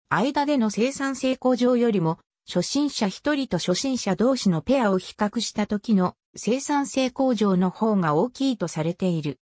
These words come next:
利点の裏返しで弱点も存在している。また、利点に安住するリスクもある。テレワークなど何らかの理由で遠隔地で作業する場合は、文字を入力するたびに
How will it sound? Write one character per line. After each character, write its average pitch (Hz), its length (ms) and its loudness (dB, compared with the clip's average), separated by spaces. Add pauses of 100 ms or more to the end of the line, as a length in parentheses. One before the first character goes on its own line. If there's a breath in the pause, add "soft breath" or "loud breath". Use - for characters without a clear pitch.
(180)
利 196 120 2
点 302 300 0
の 311 100 -2
裏 269 220 0
返 269 180 2
し 226 160 -2
で 170 220 0 (200 soft breath)
弱 - 300 -6
点 277 280 0
も 240 100 2
存 220 280 0
在 233 220 0
し - 140 -8
て 196 140 0
い 180 120 0
る。 156 200 -8 (260)
ま 196 140 4
た、 - 260 0 (240)
利 185 140 2
点 277 300 0
に 269 120 0
安 277 180 2
住 285 240 -2
す 262 160 -4
る 240 120 0
リ 269 120 0
ス - 100 -8
ク - 160 -4
も 175 200 2
あ 165 80 0
る。 156 160 -8 (320)
テ 220 100 2
レ 294 120 4
ワ 294 200 2
ー 262 60 -4
ク - 100 -4
な 208 140 2
ど 175 200 2 (220)
何 247 240 2
ら 269 140 0
か 208 120 0
の 185 120 4
理 170 160 0
由 196 160 2
で 175 200 0 (200)
遠 254 220 0
隔 - 280 -8
地 226 160 -6
で 196 80 0
作 269 220 -2
業 254 220 2
す - 140 -4
る 180 140 0
場 170 220 2
合 170 80 2
は、 156 280 0 (220)
文 233 160 0
字 269 160 0
を 180 100 4
入 196 260 2
力 233 220 0
す - 160 -4
る 208 120 0
た 202 160 -4
び 196 120 2
に 160 220 0